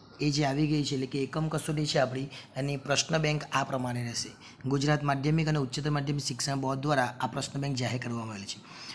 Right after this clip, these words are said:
પાંચ વિકલ્પો પૂછાશે, ત્રણ એક વાક્યમાં જવાબ પૂછાશે,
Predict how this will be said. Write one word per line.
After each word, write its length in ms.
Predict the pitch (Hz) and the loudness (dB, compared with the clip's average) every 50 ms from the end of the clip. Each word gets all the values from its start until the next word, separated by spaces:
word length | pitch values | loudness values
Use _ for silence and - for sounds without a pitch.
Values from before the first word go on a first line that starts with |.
| - - - | -16 0 6
પાંચ 340 | - 147 156 180 175 - 170 | 8 10 10 10 8 6 6
વિકલ્પો 500 | 156 156 151 - 165 170 165 160 165 165 | 4 4 4 4 4 4 4 4 2 2
પૂછાશે, 520 | 160 165 160 - 160 151 - 165 160 165 - - - - - - - - - - - - - - - - | 4 4 4 4 4 2 2 0 -2 -2 -4 -6 -14 -20 -20 -20 -20 -20 -20 -20 -20 -20 -20 -10 0 4
ત્રણ 320 | 156 156 165 175 185 185 185 - | 6 8 10 10 8 8 6 2
એક 200 | 165 160 165 - | 2 2 4 4
વાક્યમાં 380 | 165 160 - - 165 165 160 143 | 2 2 2 2 4 4 4 4
જવાબ 240 | 143 143 147 151 | 4 2 2 2
પૂછાશે, 500 | 151 - 156 - 160 151 139 151 156 160 | 2 0 0 2 2 2 2 2 0 0